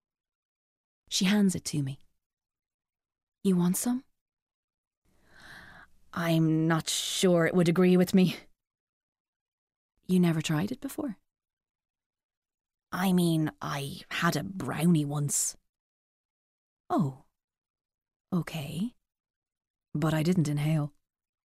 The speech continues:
She pulls one of the cushions from behind her and throws it at me.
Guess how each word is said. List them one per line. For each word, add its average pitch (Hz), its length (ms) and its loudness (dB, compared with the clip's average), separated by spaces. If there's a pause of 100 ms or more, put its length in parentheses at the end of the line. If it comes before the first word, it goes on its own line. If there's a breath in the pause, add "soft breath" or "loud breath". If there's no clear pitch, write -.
(560)
She 175 200 0
pulls 160 600 2
one 151 140 4
of 151 80 -2
the - 80 -8
cushions 143 500 -2
from 139 220 -4
behind 147 380 -2
her - 120 -4
and 135 160 -8
throws 156 440 -4
it 123 80 -6
at 110 160 -10
me. 147 180 -8